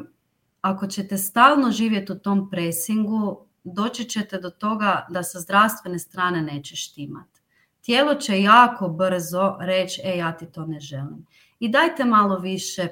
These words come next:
prostora intuiciji. Znači, ono, sjednite sa sobom, malo osluškujte šta tu unutra priča. Ako je nered, super! Aha, vrišti u meni nešto, treba to izaći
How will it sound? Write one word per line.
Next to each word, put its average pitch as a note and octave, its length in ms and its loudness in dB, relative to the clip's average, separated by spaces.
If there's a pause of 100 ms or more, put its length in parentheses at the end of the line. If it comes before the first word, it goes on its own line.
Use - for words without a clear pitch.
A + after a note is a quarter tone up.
prostora E3+ 440 -6
intuiciji. D#3+ 640 -8
Znači, B3 380 -4
ono, A#3 140 0
sjednite B3+ 560 -4
sa G3 160 -8
sobom, A3 360 -2
malo B3+ 220 2
osluškujte B3 640 -6
šta C#4+ 380 0
tu B3 100 -2
unutra G3+ 760 -2
priča. D3 460 -8 (340)
Ako F#3+ 280 -4
je G#3 120 4
nered, G#3+ 500 2 (260)
super! C4 800 2 (360)
Aha, B3+ 540 6
vrišti E4+ 440 2
u A#3+ 60 2
meni A3+ 340 4
nešto, G3 500 2
treba D4+ 300 0
to D4+ 160 -2
izaći C4 580 2